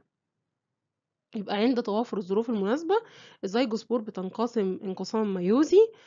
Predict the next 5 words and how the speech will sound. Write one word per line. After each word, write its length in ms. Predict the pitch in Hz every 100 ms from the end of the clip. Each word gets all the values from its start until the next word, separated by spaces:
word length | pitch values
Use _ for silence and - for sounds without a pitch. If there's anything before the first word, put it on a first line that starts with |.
| - -
لإنتاج 1200 | 233 320 349 330 - 220 - 220 208 247 233 190
ال-، 300 | 190 170 180 - - -
الخلايا، 720 | 180 185 208 220 233 196 185 - 190 220 220 196 - -
الخلايا 320 | - 208 240
الجراثيم، 680 | 196 196 196 233 226 190